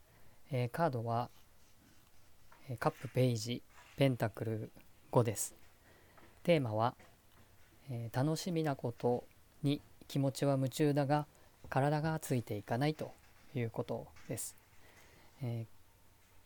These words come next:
ー、カップのページとペンタクル五ですね、写真のように並べると、まあ、パッと見た印象ではですね、気持ちは前向きに元気なんだけれども、体がちょっとついてこないという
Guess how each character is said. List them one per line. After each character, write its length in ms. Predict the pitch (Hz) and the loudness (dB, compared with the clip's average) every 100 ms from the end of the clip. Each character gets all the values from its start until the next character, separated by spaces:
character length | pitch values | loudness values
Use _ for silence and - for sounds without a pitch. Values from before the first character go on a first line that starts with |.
| - - - - - - - - - - - - - | -20 -20 -20 -20 -20 -20 -20 -20 -20 -20 -20 -12 0
ー、 20 | |
カ 100 | 226 | 0
ッ 20 | |
プ 160 | - 156 | 2 0
の 160 | 127 | 0
ペ 240 | - 131 120 | 2 2 2
ー 20 | |
ジ 140 | 107 | 0
と 140 | - 110 | -2 2
ペ 160 | 139 | 2
ン 40 | 127 | 0
タ 120 | 113 | -4
ク 120 | 107 | -6
ル 80 | 110 | -2
五 180 | 113 107 | -2 -2
で 140 | 107 | -6
す 120 | - | -2
ね、 120 | 139 | 0
写 160 | 131 127 | 2 0
真 240 | - 131 | 0 -2
の 160 | 127 123 | -2 -2
よ 120 | 123 | -4
う 40 | 113 | -6
に 160 | 110 - - - - | -10 -14 -20 -20 -2
並 220 | 123 135 | 2 2
べ 120 | 135 135 | 2 0
る 120 | 131 - | -2 -4
と、 260 | - 110 107 - - - - | -2 -2 -2 -12 -20 -8 -4
ま 60 | |
あ、 40 | - | 0
パ 140 | 151 | 0
ッ 40 | - - - - | 0 -10 -8 -2
と 100 | 175 | 0
見 100 | 175 | 2
た 140 | 151 | 4
印 160 | 143 135 | 4 2
象 240 | 147 139 | 0 2
で 120 | 131 | 0
は 120 | 123 | -2
で 80 | 117 | -4
す 140 | - 127 | -8 -8
ね、 180 | 113 - - - - - - - | -8 -10 -20 -20 -20 -20 -20 -10
気 100 | - | -2
持 140 | 156 180 | 0 2
ち 100 | 190 | 0
は 80 | 175 | 2
前 240 | 160 160 | 2 2
向 140 | 165 | 0
き 120 | - 160 | -2 -2
に 140 | 151 | 4
元 240 | 151 156 | 4 4
気 120 | 143 127 | 2 -2
な 100 | 113 | -2
ん 100 | 110 | -2
だ 80 | |
け 140 | - 117 | -4 -2
れ 80 | 110 | -2
ど 100 | 110 | 0
も、 300 | 143 147 139 - - - - | 2 0 -2 -12 -20 -18 -6
体 340 | - 131 151 | 2 4 4
が 220 | 151 147 - - - - - - | 2 -2 -4 -14 -20 -20 -16 -2
ち 100 | 147 | -2
ょ 20 | |
っ 40 | - | 0
と 100 | 127 | -2
つ 160 | - 131 | 0 0
い 60 | |
て 100 | 117 | 0
こ 140 | 113 117 | 0 0
な 100 | 104 | -2
い 60 | |
と 160 | 113 117 | -4 -8
い 120 | - | -6
う 140 | - | -10